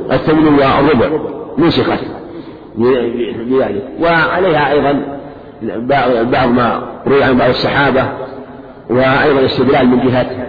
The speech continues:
بعض الأخبار من حديث فاطمة بن قيس جاءت أنه لا نفقة لها، وأن النفقة في حق الحامل لأنه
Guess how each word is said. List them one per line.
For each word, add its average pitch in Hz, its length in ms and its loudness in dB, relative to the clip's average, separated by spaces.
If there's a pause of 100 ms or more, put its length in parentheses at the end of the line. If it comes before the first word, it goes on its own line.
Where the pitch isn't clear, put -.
(280)
بعض 127 160 -2
الأخبار 131 460 0
من 160 60 -6
حديث 120 180 0
فاطمة 127 260 0
بن 110 100 -2
قيس 131 420 0 (480)
جاءت 117 140 -2
أنه 131 200 0
لا 139 140 2
نفقة 120 440 -2
لها، 131 280 0
وأن 123 320 0
النفقة 127 460 0
في 113 160 -2
حق 131 300 -4
الحامل 127 640 0 (560)
لأنه 139 760 2